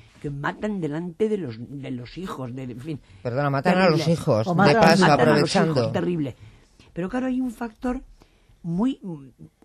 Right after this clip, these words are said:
Speaker 1: complicado, que es el factor de la intimidad, de la privacidad, de lo que es el domicilio, mm, de, de las perso-, todo eso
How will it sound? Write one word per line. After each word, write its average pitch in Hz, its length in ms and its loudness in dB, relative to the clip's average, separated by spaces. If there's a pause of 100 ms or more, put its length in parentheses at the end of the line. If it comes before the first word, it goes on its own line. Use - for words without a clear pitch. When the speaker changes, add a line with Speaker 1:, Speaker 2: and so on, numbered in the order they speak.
Speaker 1:
complicado, 170 720 -6 (680)
que 156 140 -8
es 165 120 -10
el 220 120 -4
factor 226 520 -4 (380)
de 170 240 -6
la 180 120 -4
intimidad, 156 840 -6
de 160 140 -6
la 147 180 -6
privacidad, 143 680 -6
de 175 140 0
lo 135 120 -4
que 214 100 -10
es - 120 -10
el 190 160 -4
domicilio, 151 920 -2
mm, 143 160 -10 (500)
de, 151 300 -10
de 156 160 -4
las 143 280 -6
perso-, 139 280 -8 (920)
todo 247 320 -4
eso 247 380 -8